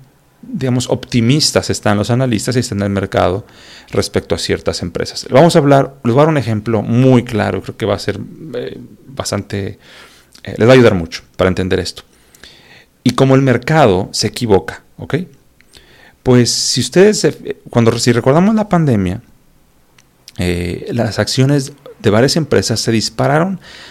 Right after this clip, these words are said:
de una forma impresionante. Una de ellas fue Zoom. Sin,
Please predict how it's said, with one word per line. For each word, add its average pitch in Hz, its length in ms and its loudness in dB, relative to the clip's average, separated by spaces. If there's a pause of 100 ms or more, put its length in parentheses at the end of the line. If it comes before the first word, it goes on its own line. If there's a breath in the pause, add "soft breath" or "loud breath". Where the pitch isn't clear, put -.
(120 loud breath)
de 127 80 0
una 147 120 2
forma 143 540 -2
impresionante. 98 840 -4
Una 170 220 0
de 160 100 2
ellas 131 260 0
fue 113 320 2 (180 loud breath)
Zoom. 175 380 2 (320 loud breath)
Sin, 101 400 -6